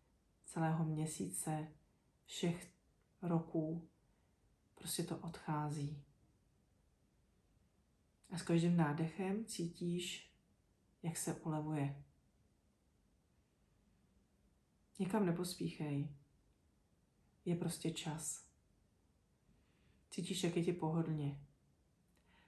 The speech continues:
Jako kdyby z tebe někdo sundal těžký závaží. Úplně v lehkosti. Netlač na sebe a nepospíchej, vždyť se nic neděje.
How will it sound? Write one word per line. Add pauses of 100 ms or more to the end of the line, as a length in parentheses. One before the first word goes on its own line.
(120)
Jako
kdyby
z
tebe
někdo
sundal
těžký
závaží. (1200)
Úplně
v
lehkosti. (1700)
Netlač
na
sebe
a
nepospíchej,
vždyť
se
nic
neděje.